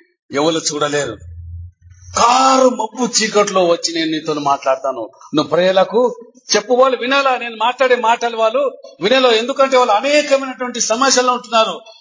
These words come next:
ఆ శకుని గారు చేసినట్టు మంత్రాలు మోషే కూడా చేశారనే అభిప్రాయంలో కలిగి ఉంటున్నారు. కాబట్టి ఈ యొక్క వాళ్ళ మనసులో ఉన్న అభిప్రాయము వెళ్ళిపోవాలా. నిజమైన దేవుడు నేను,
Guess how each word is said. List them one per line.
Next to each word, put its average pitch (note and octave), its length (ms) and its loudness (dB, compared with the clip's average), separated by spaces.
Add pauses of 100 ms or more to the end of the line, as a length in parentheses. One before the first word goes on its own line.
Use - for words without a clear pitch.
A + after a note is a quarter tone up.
ఆ F#3+ 40 4
శకుని A3+ 360 -2
గారు C4+ 160 2
చేసినట్టు B3+ 420 -10
మంత్రాలు A#3 600 2 (240)
మోషే B3+ 280 0
కూడా B3+ 140 0 (120)
చేశారనే A3 420 -2
అభిప్రాయంలో A3 480 0
కలిగి G3+ 280 0
ఉంటున్నారు. F#3 420 -4 (260)
కాబట్టి G3+ 360 2
ఈ G#3 100 -8
యొక్క G3+ 180 -4
వాళ్ళ F#3 300 0
మనసులో G3+ 380 -2
ఉన్న G#3+ 240 0
అభిప్రాయము A3 720 -2 (300)
వెళ్ళిపోవాలా. B3+ 560 2
నిజమైన C4 380 -2
దేవుడు A#3 320 -2
నేను, A3 400 -8